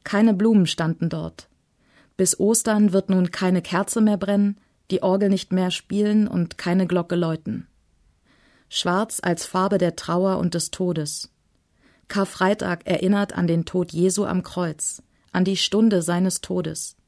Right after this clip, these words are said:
Christina Bruderek schreibt über diese Stunde: „Mir das Klagen nicht verbieten.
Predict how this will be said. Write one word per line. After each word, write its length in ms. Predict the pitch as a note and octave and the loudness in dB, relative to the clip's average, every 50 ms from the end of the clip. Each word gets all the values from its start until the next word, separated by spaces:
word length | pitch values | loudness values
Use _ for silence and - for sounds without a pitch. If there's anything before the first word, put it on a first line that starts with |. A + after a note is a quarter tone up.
| _ _ _ _ _ _ _ _ _ _ - - _ _ | _ _ _ _ _ _ _ _ _ _ -20 -20 _ _
Christina 480 | - - G3+ F#3+ - - A#3+ A#3 A3+ G3+ | -6 -2 -2 -2 2 4 6 6 6 6
Bruderek 520 | E3+ F3+ G#3 A#3 A3+ G3+ F3 E3+ E3 - | 4 2 2 4 4 4 2 0 -2 -2
schreibt 400 | - - - E3+ F#3 G3+ G3 - | -4 -4 0 0 0 0 0 -2
über 200 | - - E3+ F3+ | -4 -2 -2 0
diese 280 | E3 F3+ F#3 E3+ F#3 F3+ | 0 0 -2 -2 -2 -4
Stunde: 560 | E3+ - - F#3+ G3 G3 F#3 D#3+ D#3 D#3+ E3 - _ _ _ _ _ _ _ _ _ _ _ _ _ _ _ _ _ _ _ _ _ - | -4 -4 -2 0 2 2 2 0 -4 -8 -10 -14 _ _ _ _ _ _ _ _ _ _ _ _ _ _ _ _ _ _ _ _ _ 0
„Mir 120 | G3+ G3 | 2 4
das 200 | G3 G3+ F#3+ - | 4 2 0 -2
Klagen 400 | - - G3+ G3+ A3 A3 A3 G3+ | -4 -2 0 0 2 4 6 6
nicht 220 | G3+ A3 - - | 6 4 2 -2
verbieten. 640 | - - G3 E3+ D#3+ F#3 F#3 - - D#3+ D#3+ E3+ E3 | -4 -4 -4 -4 -4 -6 -8 -6 -8 -8 -8 -10 -12